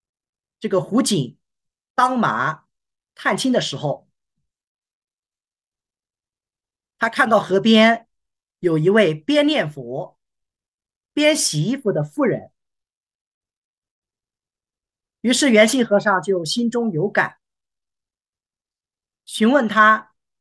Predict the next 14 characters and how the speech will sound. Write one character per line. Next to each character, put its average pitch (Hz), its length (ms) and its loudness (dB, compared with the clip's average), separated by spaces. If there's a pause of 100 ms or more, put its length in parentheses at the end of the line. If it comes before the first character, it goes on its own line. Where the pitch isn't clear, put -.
(520)
为 330 160 -4
什 226 160 -2
么 202 60 0
要 196 140 2
念 202 220 -2
佛， 139 480 -10 (1300)
念 311 200 4
佛 254 80 2
的 311 100 4
理 247 200 2
由 156 120 2
是 208 140 -4
什 165 180 -4
么？ 131 220 -12